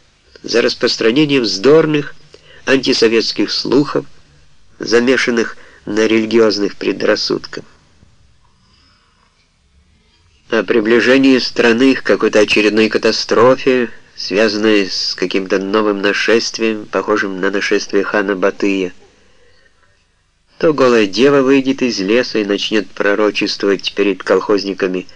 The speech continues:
о том, что грядут беды великие, и огонь поглотит сёла и поля.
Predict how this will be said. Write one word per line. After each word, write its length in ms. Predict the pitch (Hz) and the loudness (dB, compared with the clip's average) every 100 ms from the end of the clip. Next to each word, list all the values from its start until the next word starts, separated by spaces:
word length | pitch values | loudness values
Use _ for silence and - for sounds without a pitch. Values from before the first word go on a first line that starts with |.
| - _ _ _ _ _ | -20 _ _ _ _ _
о 120 | - | -4
том, 200 | 107 107 | -2 -2
что 360 | - 95 95 87 | -2 -4 -4 -4
грядут 580 | 95 98 98 110 90 | -2 -2 0 0 -2
беды 440 | 87 78 98 120 113 | -10 -4 0 0 0
великие, 580 | 117 117 117 117 110 104 | 0 0 0 0 2 4
и 40 | |
огонь 440 | 101 90 117 113 | 2 2 0 0
поглотит 600 | 107 101 101 92 113 107 - | -2 0 0 0 -2 -2 -12
сёла 380 | - - 104 98 | -8 0 2 2
и 100 | 90 | -2
поля. 420 | 85 80 90 113 | -2 -2 -2 -4